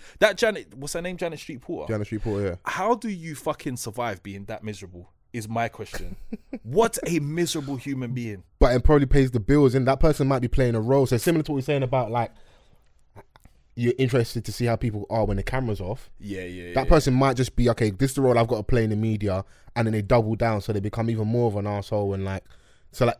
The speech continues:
Speaker 2: like the kind of Kate Hopkins thing, you see you're getting rewarded, whether it's, it might not be
Speaker 1: Yeah.
Speaker 2: monetary straight away, it might just be clicks, retweets,
Speaker 1: You're right.
Speaker 2: more appearances, but it feels like, "Okay, this is what the people want from me, let me keep doing it." 'Cause over here,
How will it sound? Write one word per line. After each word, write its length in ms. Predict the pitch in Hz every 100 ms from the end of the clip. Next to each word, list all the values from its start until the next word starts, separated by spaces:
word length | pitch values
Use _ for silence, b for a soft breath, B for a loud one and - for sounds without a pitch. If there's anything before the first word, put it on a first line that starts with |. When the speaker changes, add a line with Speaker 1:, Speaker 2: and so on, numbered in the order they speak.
| -
Speaker 2:
like 140 | 135 -
the 60 |
kind 240 | 135 156 143
of 60 | 123
Kate 140 | 131
Hopkins 340 | 127 - 123
thing, 100 | 110 107
you 80 |
see 180 | 104 -
you're 140 | 131 117
getting 240 | 123 110
rewarded, 420 | 113 110 123 110
whether 200 | 110 104 101
it's, 120 | - 101 101
it 240 | 98 95
might 160 | 147 220
not 100 | 208
be 60 | 185
Speaker 1:
Yeah. 80 |
Speaker 2:
monetary 540 | 180 202 170 180 160 151
straight 260 | - 156
away, 340 | 127 135 139 131
it 80 | 123
might 140 | 143
just 140 | 135 123
be 80 |
clicks, 720 | 120 - 131 127 - - - - _ _ _ -
retweets, 720 | 98 120 117 - 120 113 107
Speaker 1:
You're 200 | 110 110
right. 240 | 101 92
Speaker 2:
more 180 | 113 127
appearances, 420 | 127 143 127 120 113
but 120 | 113
it 100 | 117
feels 440 | - 156 156 135
like, 200 | 117 110 - b -
"Okay, 180 | 135
this 140 | 127 131
is 20 | 185
what 60 |
the 40 | 131
people 180 | 139 120
want 140 | 160
from 160 | - 98
me, 160 | 101 - b b 104
let 120 | 120
me 100 | 120
keep 220 | - 107
doing 220 | 127 127
it." 60 | 104
'Cause 120 | 139
over 180 | 185 190
here, 500 | 160 175 214 113 143